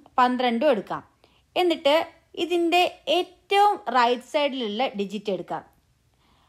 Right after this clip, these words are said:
അപ്പോൾ ഏറ്റവും റൈറ്റ് സൈഡിലുള്ള ഡിജിറ്റ് ഏതാണ്? ഇവിടെ ഇരുപത്തൊന്ന് നോക്കിക്കഴിഞ്ഞാൽ ഒന്നാണ്, പന്ത്രണ്ട് നോക്കിക്കഴിഞ്ഞാൽ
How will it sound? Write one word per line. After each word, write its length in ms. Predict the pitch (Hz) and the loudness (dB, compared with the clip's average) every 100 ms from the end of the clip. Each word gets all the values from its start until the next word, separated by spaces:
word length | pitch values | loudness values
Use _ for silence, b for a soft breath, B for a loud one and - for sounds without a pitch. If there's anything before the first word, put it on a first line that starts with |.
| _ - | _ 0
അപ്പോൾ 140 | 269 220 | 2 2
ഏറ്റവും 260 | 247 277 320 277 | 0 0 2 2
റൈറ്റ് 260 | 247 233 | 2 0
സൈഡിലുള്ള 460 | 294 285 285 269 277 349 - | -2 0 0 0 0 -2 -4
ഡിജിറ്റ് 300 | 226 220 254 269 | -10 -8 -2 2
ഏതാണ്? 340 | 254 247 247 240 - | 4 2 -2 -6 -10
ഇവിടെ 160 | 226 247 240 | -2 0 2
ഇരുപത്തൊന്ന് 400 | 254 262 311 285 | -2 -2 -2 -2
നോക്കിക്കഴിഞ്ഞാൽ 720 | 254 262 240 220 220 208 214 302 - 226 | -2 -2 0 0 0 0 0 -2 -4 -2
ഒന്നാണ്, 500 | 196 208 214 185 196 277 b b b 240 | -2 0 0 0 -2 -6 b b b 2
പന്ത്രണ്ട് 440 | 240 240 277 285 285 | 2 2 -2 0 0
നോക്കിക്കഴിഞ്ഞാൽ 640 | 233 233 233 214 208 202 | -4 -4 -2 0 0 0